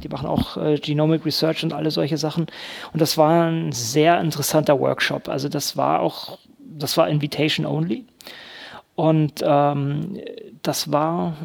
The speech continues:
ja, nicht ganz zwanzig Leute. Ich hab's mal verlinkt, ich müsste jetzt durchzählen.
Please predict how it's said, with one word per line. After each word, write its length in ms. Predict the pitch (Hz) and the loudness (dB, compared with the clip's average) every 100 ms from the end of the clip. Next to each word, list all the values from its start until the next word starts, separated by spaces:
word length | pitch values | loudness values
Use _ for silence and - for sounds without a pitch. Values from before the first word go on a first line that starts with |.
| 156 | -6
ja, 180 | 165 | -4
nicht 220 | 170 175 - | -2 -4 -2
ganz 240 | 165 - | -2 0
zwanzig 320 | 165 151 156 | -2 -2 -2
Leute. 480 | 151 156 156 139 131 - - _ - 277 | 0 0 0 -4 -4 -8 -14 _ -20 -12
Ich 180 | 160 165 | -2 0
hab's 160 | - | 2
mal 120 | 165 | 0
verlinkt, 440 | 147 151 143 151 147 | 0 0 2 2 0
ich 220 | 143 - | -8 0
müsste 240 | 156 - | 2 2
jetzt 240 | 151 - - | 0 0 2
durchzählen. 680 | 151 - - 147 139 151 | 2 2 -4 0 2 2